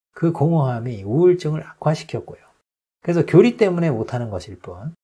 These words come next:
늘 죽음을 원했다는 것도 알게 됐어요. 요제프는 편지를 읽어내려가면서 아내를 너무나 몰랐다는 걸 인정할 수밖에 없었어요. 그리고 동생인 마리아 크리스티나도 미워할 수가 없었습니다.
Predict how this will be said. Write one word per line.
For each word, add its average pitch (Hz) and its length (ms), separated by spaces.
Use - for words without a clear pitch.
늘 165 260
죽음을 165 440
원했다는 107 560
것도 - 360
알게 104 220
됐어요. - 340
요제프는 175 720
편지를 214 540
읽어내려가면서 113 1000
아내를 151 460
너무나 240 500
몰랐다는 110 560
걸 113 200
인정할 127 340
수밖에 110 400
없었어요. - 440
그리고 170 480
동생인 185 500
마리아 123 340
크리스티나도 131 840
미워할 175 420
수가 147 340
없었습니다. 92 600